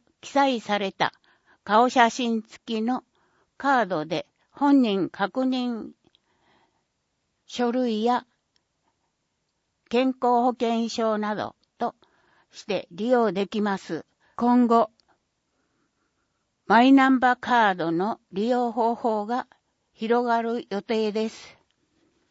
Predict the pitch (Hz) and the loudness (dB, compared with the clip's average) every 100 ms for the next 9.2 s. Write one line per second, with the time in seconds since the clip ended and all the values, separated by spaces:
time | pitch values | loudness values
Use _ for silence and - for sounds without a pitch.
0 | _ _ _ _ _ 214 247 285 302 302 | _ _ _ _ _ 0 4 4 4 2
1 | 269 - 220 208 214 202 185 208 - 165 | 0 -2 -4 -2 0 0 2 0 0 2
2 | 180 175 170 160 175 156 165 165 151 - | 2 2 0 -2 -4 -6 -6 -12 -12 -14
3 | _ _ _ _ _ _ _ _ _ _ | _ _ _ _ _ _ _ _ _ _
4 | _ _ 202 254 262 - 269 247 240 220 | _ _ -4 0 0 -2 -2 0 -2 -4
5 | - _ _ _ 220 233 240 233 226 220 | -8 _ _ _ 0 4 6 6 6 2
6 | 220 208 220 160 _ 131 - _ _ _ | 0 -2 -4 -6 _ -12 -12 _ _ _
7 | _ _ _ _ _ - - 262 247 208 | _ _ _ _ _ -6 4 8 8 8
8 | 117 - - 202 262 254 262 254 240 226 | 4 -2 6 8 8 8 8 8 6 4
9 | 233 | 0